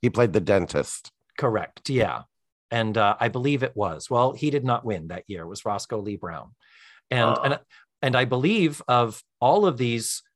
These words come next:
Speaker 2: uh, of those five nominees, I think Danny Kaye is the only white person. All the rest of them are African-American.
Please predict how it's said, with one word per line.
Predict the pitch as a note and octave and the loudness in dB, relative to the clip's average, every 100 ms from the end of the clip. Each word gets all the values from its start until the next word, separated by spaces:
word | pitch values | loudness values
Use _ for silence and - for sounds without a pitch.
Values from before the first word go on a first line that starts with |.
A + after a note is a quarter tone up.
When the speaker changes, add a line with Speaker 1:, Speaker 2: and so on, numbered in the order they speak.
| _ _ - | _ _ -4
Speaker 2:
uh, | C3 | -2
of | C#3+ C#3 B2+ | 2 0 4
those | C#3 B2+ | 2 2
five | - D#3+ F3 | 4 4 4
nominees, | D#3+ C#3 D#3+ G3 | 2 2 2 2
I | C#3 | 2
think | F3+ | 2
Danny | F3+ F#3 F3 | 2 2 2
Kaye | F#3 D4 | 2 2
is | C3+ | 2
the | C#3+ | 2
only | C#3 D#3+ C3+ | 2 2 2
white | G2+ C3 C#4+ | 2 0 0
person. | - A2 - F2+ - _ | -2 -2 -2 -10 -14 _
All | A2+ B2+ | 0 2
the | C3 | 2
rest | C#3 - | 2 0
of | B2+ | -2
them | C3 C3 | 0 2
are | C3 | 2
African-American. | A2+ - C3 A#2+ C3+ A3 - F2+ A2+ | 0 -2 -4 -2 0 -2 -4 -6 -8